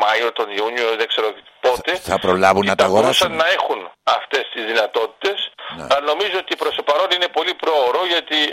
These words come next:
Speaker 1: από τη στιγμή που παίζουν πρώτα με τα S τετρακόσια, θα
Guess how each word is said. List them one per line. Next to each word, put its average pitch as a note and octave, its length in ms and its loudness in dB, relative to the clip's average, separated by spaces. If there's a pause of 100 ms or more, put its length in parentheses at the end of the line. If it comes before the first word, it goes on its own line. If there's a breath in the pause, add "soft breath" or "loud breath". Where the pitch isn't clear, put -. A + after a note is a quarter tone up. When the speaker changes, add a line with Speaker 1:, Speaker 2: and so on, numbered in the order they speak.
(100)
Speaker 1:
από B2+ 220 2
τη C3+ 100 -4
στιγμή D#3 400 0
που D3 340 -2 (600 loud breath)
παίζουν D3+ 420 0
πρώτα D3+ 360 0
με C3+ 100 -2
τα B2+ 160 -2
S C#3+ 140 2
τετρακόσια, C#3 840 0 (760 loud breath)
θα C#3+ 120 4